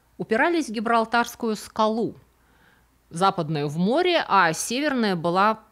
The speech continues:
прикрыта у песчаного перешейка бастионом. Гибралтар с сильным гарнизоном был бы фактически неприступен.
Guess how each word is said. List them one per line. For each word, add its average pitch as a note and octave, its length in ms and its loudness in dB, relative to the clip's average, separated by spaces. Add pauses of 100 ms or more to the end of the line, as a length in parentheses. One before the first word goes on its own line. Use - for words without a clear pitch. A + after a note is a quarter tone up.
(260)
прикрыта G#3 540 -4
у F#3 80 0
песчаного F3 540 -2
перешейка E3 520 -4
бастионом. D#3 640 -8 (1900)
Гибралтар A3+ 720 0
с - 60 -4
сильным A#3+ 500 -2
гарнизоном F#3+ 840 -2
был D#4+ 160 0
бы C4 120 -6
фактически A3 720 -6
неприступен. D3+ 920 -8